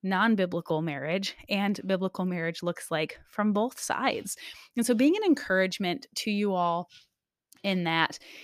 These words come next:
he's also big into finance and being good stewards of not just our financial resources, but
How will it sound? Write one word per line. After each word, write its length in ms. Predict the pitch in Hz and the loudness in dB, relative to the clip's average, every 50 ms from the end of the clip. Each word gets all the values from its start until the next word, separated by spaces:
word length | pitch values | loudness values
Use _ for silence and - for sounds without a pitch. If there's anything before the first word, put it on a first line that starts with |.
| - - | -20 -8
he's 240 | - - 262 254 240 | 0 2 4 4 4
also 380 | - - 214 254 - - 381 330 | 2 -2 -2 -2 0 0 0 0
big 260 | 233 226 202 208 202 | 2 0 0 -2 -2
into 260 | - 202 190 - 202 | -2 -4 -4 -4 -4
finance 500 | - - 165 160 180 180 160 143 - - - | -4 -2 -2 -2 0 0 -2 -4 -4 -6 -4
and 140 | - 190 | -2 0
being 300 | 175 202 240 285 349 359 | 4 4 6 6 6 6
good 180 | 285 247 233 202 | 6 6 4 2
stewards 540 | - - - - 151 175 185 170 147 147 - | -2 -4 -4 -2 -2 0 0 0 -2 -2 -4
of 160 | - 180 175 | -4 -2 -2
not 200 | 196 - 214 226 | -2 -2 -2 -2
just 200 | - 330 - - | -2 -2 0 0
our 80 | 381 330 | 0 0
financial 540 | - - 214 190 175 175 175 - - 190 | 2 2 2 2 2 0 0 0 -2 -2
resources, 640 | 170 170 160 - - 170 160 - - 180 170 165 - | 0 0 -2 -2 -2 -2 -2 -2 -2 -2 -2 -2 0
but 260 | - 190 - - | 0 0 0 0